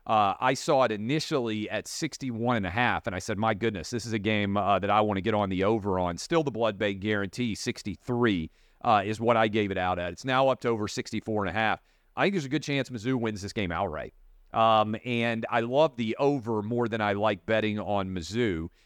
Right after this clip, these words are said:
And I'm just trying to look at the top twenty-five games right now. Again, we'll have a deep dive on more of these games, uh, coming up a little bit later on their gambling special with me and Kelly in Vegas. Uh, Oklahoma, uh, I like the Sooners, uh,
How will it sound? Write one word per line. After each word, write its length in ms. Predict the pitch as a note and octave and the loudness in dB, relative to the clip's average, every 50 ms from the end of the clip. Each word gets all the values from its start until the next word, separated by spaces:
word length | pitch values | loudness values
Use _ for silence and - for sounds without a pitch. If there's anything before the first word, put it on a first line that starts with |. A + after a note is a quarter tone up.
| _ _ - | _ _ -4
And 100 | A#2+ A#2 | 0 0
I'm 80 | A2+ A#2 | 0 2
just 220 | A#2+ D#3 D#3 - | 2 0 0 2
trying 160 | - D#3 C#3 | 2 2 2
to 60 | C3 B2+ | 2 2
look 180 | B2 B2 - | 0 0 0
at 80 | B2+ G2 | -2 -4
the 80 | A2+ - | -4 0
top 260 | - B2 A#2 G#2 - | 2 2 2 2 0
twenty-five 640 | - - A#2+ B2 A#2 G2 - - A2+ G#2+ G#2 G#2 F#2 | -6 -6 -4 -2 -2 -2 0 0 2 2 2 0 -2
games 320 | G#2 G2+ F#2+ F2+ F2 F2 | -4 -4 -4 -4 -4 -2
right 200 | F#2+ F#2+ F#2+ F#2 | -2 -2 -2 0
now. 220 | G2+ F#2+ F2+ F2+ | 0 0 0 0
Again, 280 | F2+ F2+ A2+ A2+ G2+ G2 | 0 -2 -2 -2 -2 -2
we'll 140 | G#2+ G#2+ G#2 | -2 -2 0
have 120 | A2 G#2+ | 0 0
a 40 | G#2 | -2
deep 280 | F2+ G2 A#2 A#2 A2+ G#2+ | -2 -2 -4 -4 -4 0
dive 300 | A#2 G#2+ G2 F#2+ G2 F#2+ | 0 2 2 2 0 0
on 180 | G2+ G2+ F#2+ | -2 -4 -2
more 280 | F#2 G#2+ A#2+ A#2+ A#2+ A#2 | -2 -2 0 2 2 0
of 60 | G2+ | 0
these 180 | G2+ F#2+ - - | -2 -6 -4 -4
games, 340 | G2+ F2+ F2 F2+ F2 - - _ _ _ _ - | -4 -2 -2 -2 -4 -6 -10 _ _ _ _ -2
uh, 160 | A2+ A2 G2 | 0 0 0
coming 280 | - - B2 A#2+ A2+ | 2 0 -2 0 0
up 100 | A2+ G#2 | 0 0
a 40 | A2 | 0
little 140 | G#2+ G#2+ G#2+ | 0 -2 -2
bit 160 | G2 G2+ G2 | -2 -2 0
later 300 | G#2+ A2 G#2+ G#2 G2+ F#2+ | 2 0 2 2 2 0
on 120 | F#2+ F#2 F2+ | 0 0 0
their 160 | F#2+ F2+ F#2 | -2 -4 -4
gambling 480 | - A2+ G#2+ G#2 G#2 G2 G2 F#2 F2 | -2 -2 -2 -2 0 0 -2 -2 -4
special 440 | - - - A#2+ A2+ A#2 - G#2+ F#2+ | -4 -8 -4 -2 -2 -2 0 -2 -2
with 140 | F#2 F#2+ F2+ | -2 -2 -2
me 240 | G2+ G#2 G#2 G2+ F#2+ | -2 -2 -2 0 -2
and 120 | F2+ F2 | -2 -4
Kelly 280 | - A2 G2 F#2+ F#2 F2 | -2 0 0 2 2 0
in 80 | E2+ | 0
Vegas. 400 | E2+ G2+ G#2 G#2+ F2 E2 - - _ _ _ _ _ _ - | 0 2 2 2 0 -2 -6 -8 _ _ _ _ _ _ -4
Uh, 220 | C3+ C3+ A#2 A2+ - - | 0 2 2 2 4 6
Oklahoma, 640 | F3 F3+ F3 E3 D3+ C#3 B2+ C#3 C#3+ D3 D3 C#3 - _ _ _ _ _ _ | 4 4 4 4 0 2 2 2 2 2 0 0 -2 _ _ _ _ _ _
uh, 180 | - A#2 A2 G#2+ - | 0 2 2 2 4
I 100 | G2 B2+ | 4 2
like 240 | C#3 C#3 C#3 C3 - | 4 4 4 2 0
the 80 | - C3 | -4 -10
Sooners, 580 | - - C#3 C3+ C3+ C3+ C#3 C#3 C3+ - - _ _ _ _ _ _ | -8 -4 -2 -2 -2 -2 -2 -4 -6 -8 -14 _ _ _ _ _ _
uh, 200 | - G#2+ G#2 G2 | 0 2 2 2